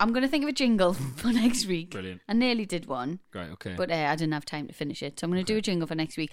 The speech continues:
Speaker 2: Yeah.
Speaker 1: and I think it's gonna become a little regular segment
Speaker 2: Wow.
Speaker 1: of, um, Facebook Marketplace,
Speaker 2: There's a
Speaker 1: 'cause
Speaker 2: load
Speaker 1: there's
Speaker 2: of
Speaker 1: some,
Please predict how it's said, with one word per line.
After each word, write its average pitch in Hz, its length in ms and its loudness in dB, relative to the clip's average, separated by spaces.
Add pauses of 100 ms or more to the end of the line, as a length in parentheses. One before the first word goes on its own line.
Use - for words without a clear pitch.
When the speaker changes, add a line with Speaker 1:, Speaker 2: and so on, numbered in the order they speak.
(100)
Speaker 2:
Yeah. 175 100 -8
Speaker 1:
and 175 80 -2
I 170 40 -4
think 262 200 2
it's 247 100 -4
gonna 247 180 2
become 208 300 -2
a 185 40 0
little 185 200 0
regular 175 360 0
segment 190 560 -2 (100)
Speaker 2:
Wow. 165 300 -10 (140)
Speaker 1:
of, 165 220 0
um, 156 340 0
Facebook 156 320 -8
Marketplace, 165 500 -4
Speaker 2:
There's 107 40 -8
a - 20 -8
Speaker 1:
'cause 104 80 -4
Speaker 2:
load 113 60 -2
Speaker 1:
there's - 100 -4
Speaker 2:
of - 60 -4
Speaker 1:
some, 170 120 -2